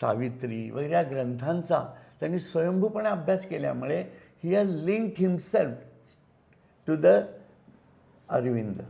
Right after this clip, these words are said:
म्हणजे त्यांच्या माइंडसेटला त्यांनी लिंक केलेलं होतं. तर जेव्हा एकदा ते यांच्याकडे गेले, स्वामींकडे गेले, तेव्हा त्यांनी आमच्या वडिलांना प्रश्न विचारला, वडिलांनी स्वामींना प्रश्न <laughs> विचारला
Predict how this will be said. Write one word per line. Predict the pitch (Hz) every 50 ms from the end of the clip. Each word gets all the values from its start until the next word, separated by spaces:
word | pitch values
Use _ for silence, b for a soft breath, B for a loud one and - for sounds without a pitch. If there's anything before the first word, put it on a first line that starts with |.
| - - - -
म्हणजे | - - 131 156 - -
त्यांच्या | 165 156 139 143 165 196 190
माइंडसेटला | 165 147 135 139 160 180 165 - - 196 190 190 - 190 196 196
त्यांनी | 165 170 165 170 165 151 139
लिंक | 143 143 139 127 - -
केलेलं | - - - - - -
होतं. | - 98 - - - - - - - B B B B B B B B _
तर | 92
जेव्हा | - - 156 147 156 170 - 214 214
एकदा | 202 185 170 170 160 180 196
ते | 190 190 196 196 190 185 180 180 170 165 156 151 143 151 -
यांच्याकडे | 135 127 120 117 143 131 123 123 120 123
गेले, | 120 120 117 113 120 120 107 - - - 120
स्वामींकडे | - - - 113 117 127 127 123 127 123 117 120 120 120 120 123 127
गेले, | 113 110 123 139 135 110 - - - - b b b b b b b b b b b b b _ _
तेव्हा | 160 156 160 175 196 208
त्यांनी | 190 214 202 196 196 196 202 202 196 190 196 190 180 - - - - -
आमच्या | - 139 123 143 135
वडिलांना | 127 120 117 117 117 120 123 123
प्रश्न | 120 123 123 120 - - -
विचारला, | 139 117 101 - - - - - - - - - - 98 101
वडिलांनी | 101 107 110 113 117 117 131 156 165 170 180 202 208 202 165
स्वामींना | - 165 139 123 131 127 127 127 123
प्रश्न | 120 123 - - - 160 147
<laughs> | 120
विचारला | 156 147 - - - - 110 104 101 98 92 92